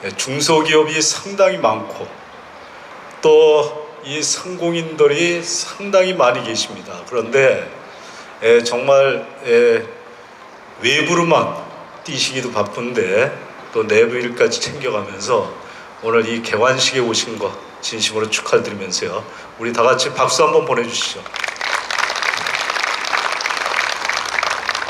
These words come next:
우리 이재권 회장님 말씀 들어보니까 정말 눈물 젖은 빵 많이 잡섰습니다. 예, 진심으로. 예, 그동안 칠 년여 동안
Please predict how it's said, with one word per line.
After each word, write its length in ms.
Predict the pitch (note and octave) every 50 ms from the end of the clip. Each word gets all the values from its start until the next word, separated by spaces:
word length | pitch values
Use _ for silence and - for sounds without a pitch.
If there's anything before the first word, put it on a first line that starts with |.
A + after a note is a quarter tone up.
| - - - - C3
우리 240 | C#3 D#3+ E3+ E3 E3 E3
이재권 800 | - C#3+ D#3+ E3 E3+ F3 E3+ E3 E3 F3 E3+ E3+ E3+ E3 E3+ E3+ - - -
회장님 480 | D#3+ D#3+ D#3 E3 D#3+ D#3+ D#3+ D#3 D#3 D3+
말씀 400 | C3+ B2+ B2 - - C#3+ C#3+ -
들어보니까 840 | C3+ B2 B2 B2 A#2+ A2+ A2 A2+ G#2 - - C3+ A#2 G#2 - - - - - - - - - - - - -
정말 380 | - - A#2+ B2+ C3+ C3+ C3+ -
눈물 320 | A#2+ B2+ C#3+ C#3+ C#3+ C#3+
젖은 320 | C#3+ C#3+ C#3 C#3+ C#3 C#3 -
빵 240 | D3 C3 C3+ C3+
많이 400 | B2 A#2+ A#2 A#2 A#2+ A2+ G#2+ G2+ G2 - - - - -
잡섰습니다. 800 | - - G#2+ G2 - - A#2+ - - - G2 F#2 F2+ F2+ - - - - - - - - - - - - - - -
예, 200 | G#2+ G#2+ G2 G2
진심으로. 800 | - - - G#2+ G2 - A2+ G#2 G#2 G#2 G2 F2+ F#2+ G#2+ C3 D3 C#3 - - - - - - - - - - -
예, 140 | G#2+ G#2 G#2
그동안 380 | - - B2+ C3 C3 C3+ C3
칠 240 | - - - F3+ E3
년여 260 | E3 D#3 D3+ C#3+ -
동안 260 | - - B2 G2+ G2+